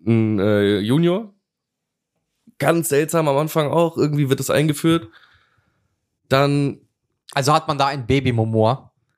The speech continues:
Speaker 1: Nee, eben nicht. Es ist
Speaker 2: Ach so.
Speaker 1: ein strahlend blondes, kleines Kackbaby, generisch X Y. Also wenn der wenigstens schon
Speaker 2: Ist
Speaker 1: so
Speaker 2: Aquaman ja eigentlich auch.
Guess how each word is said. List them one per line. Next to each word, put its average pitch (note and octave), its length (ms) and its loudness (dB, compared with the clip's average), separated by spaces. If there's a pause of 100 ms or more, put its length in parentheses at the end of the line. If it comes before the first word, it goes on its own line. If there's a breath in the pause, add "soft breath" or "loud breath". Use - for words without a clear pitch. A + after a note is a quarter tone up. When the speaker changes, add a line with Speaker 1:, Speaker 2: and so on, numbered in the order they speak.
Speaker 1:
Nee, F3 260 0
eben E3 180 -2
nicht. F3+ 240 -2
Es C3 120 -2
ist C#3+ 200 2
Speaker 2:
Ach C3+ 100 -2
so. D3 60 -6
Speaker 1:
ein B2 100 -4
strahlend D3 440 -2
blondes, D3+ 360 0
kleines C#3+ 300 0
Kackbaby, C3 800 0
generisch C#3 460 0
X B2+ 160 -2
Y. C3 480 0
Also A#2 260 0
wenn C#3 100 0
der C#3 160 0
wenigstens D3 380 -2
schon C#3+ 140 0
Speaker 2:
Ist C3+ 80 -4
Speaker 1:
so C3+ 80 0
Speaker 2:
Aquaman E3 420 0
ja D3 140 -2
eigentlich D#3 500 0
auch. C3 320 0